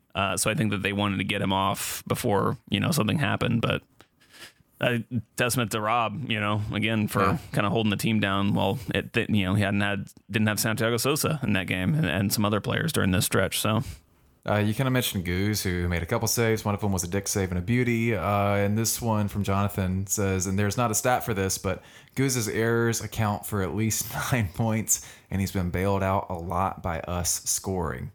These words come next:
Speaker 2: Uh, I think that's more of a thought than a question, but I, I, we do, I guess, need to talk about what the hell is he doing when Jordi Reyna scored that free kick, right? Like,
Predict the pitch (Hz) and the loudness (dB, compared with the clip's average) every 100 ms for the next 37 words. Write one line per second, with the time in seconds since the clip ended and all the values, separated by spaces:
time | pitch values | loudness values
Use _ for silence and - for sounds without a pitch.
0 | - 98 92 92 85 120 104 - 101 90 | -8 -4 -2 0 -2 -2 -2 -2 -2 0
1 | 117 123 - 107 - 143 - 180 - - | 2 2 2 -2 2 0 0 -6 -6 -16
2 | - 147 104 117 117 110 104 - 87 110 | -18 -10 -2 2 2 0 -2 -4 -2 0
3 | - 98 104 110 123 113 110 104 - 98 | -2 -4 -2 0 2 2 0 0 -2 -4
4 | 95 101 95 92 95 92 92 - - 110 | -2 -2 -2 -2 0 0 -2 -6 -8 -4
5 | 104 110 107 104 101 110 95 104 104 87 | -2 0 0 2 0 0 0 0 0 -2
6 | 85 - 101 92 90 92 - - _ - | -4 -4 -2 0 -2 -4 -8 -20 _ -6
7 | 113 95 92 95 101 85 85 - _ _ | -2 0 0 2 0 0 -2 -8 _ _
8 | - - - - - - - 98 78 73 | -20 -20 -20 -20 -10 -6 -2 0 0 -2
9 | 104 - 90 - - - 65 71 - _ | -6 -4 -4 -2 -4 -4 -6 -6 -12 _
10 | - 87 107 - - - - 110 107 87 | -4 0 0 -2 -8 -12 -2 0 0 -2
11 | - - | -6 -12